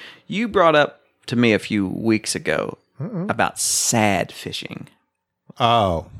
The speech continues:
Speaker 2: yes.
Speaker 1: Yes.
Speaker 2: Yes.
Speaker 1: Gobby calls me in a rant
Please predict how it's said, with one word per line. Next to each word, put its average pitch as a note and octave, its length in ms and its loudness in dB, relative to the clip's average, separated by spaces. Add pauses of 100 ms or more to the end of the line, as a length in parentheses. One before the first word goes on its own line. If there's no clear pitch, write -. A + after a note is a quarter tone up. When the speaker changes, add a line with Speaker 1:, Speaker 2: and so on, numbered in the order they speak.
(280)
Speaker 2:
yes. A2 480 2 (160)
Speaker 1:
Yes. G2 400 0 (100)
Speaker 2:
Yes. - 160 -12 (160)
Speaker 1:
Gobby A3+ 340 2
calls F#3 360 2
me E3 120 2
in D3 100 2
a A#2 60 2
rant A#2+ 360 0